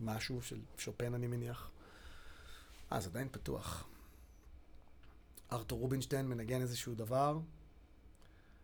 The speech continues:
והם נכנסו לשיעור. זה נותן הרגשה מיוחדת. בכלל, אודיו, סאונד, זה, זה, זה חוויה כל כך שיכולה להיות כל כך חזקה. זה מה שהגאונים האלה עשו ברדיו בתסקיטים.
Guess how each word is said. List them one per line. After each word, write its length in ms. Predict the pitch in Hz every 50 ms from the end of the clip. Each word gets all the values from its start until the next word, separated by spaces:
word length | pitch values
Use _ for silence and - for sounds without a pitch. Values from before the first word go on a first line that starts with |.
| - - - - - - - - - -
והם 1080 | 120 127 127 120 110 104 104 107 107 110 107 - - - - - - 120 120 117 120 117
נכנסו 360 | 113 - 123 117 - - 147
לשיעור. 420 | 147 131 - - 151 151 143 131 117
זה 80 | 120
נותן 240 | 120 120 - 160 170
הרגשה 380 | 190 180 170 170 165 - 202 185
מיוחדת. 540 | 185 175 156 - 175 180 160 131 - - - - - - - - - - - - - - - - - - - - - - - - - - - - - - - - - - - - - - - - - - - -
בכלל, 380 | - - - 160 165 160 139 135 - - -
אודיו, 360 | 147 156 165 151 139 127 113 107 107
סאונד, 560 | - - - - 143 143 143 135 131 127 117
זה, 120 | - 123
זה, 160 | 113 110 120
זה 120 | 110 110 -
חוויה 380 | - - 117 107 120 123 127
כל 140 | 127 - 127 123
כך 180 | - 135 127 -
שיכולה 280 | - 120 - 131 131
להיות 140 | 131 135 135
כל 100 | - 123 113
כך 80 | 120 -
חזקה. 360 | - 127 117 117 - - 127
זה 120 | 120 131
מה 80 | 147 147
שהגאונים 540 | - 175 156 131 131 135 120 120 131 151 160
האלה 140 | 156 139 127
עשו 180 | - - 160
ברדיו 380 | 147 135 117 110 131 143 143 131
בתסקיטים. 760 | 120 - - 113 - - - - - - 151 143 123 107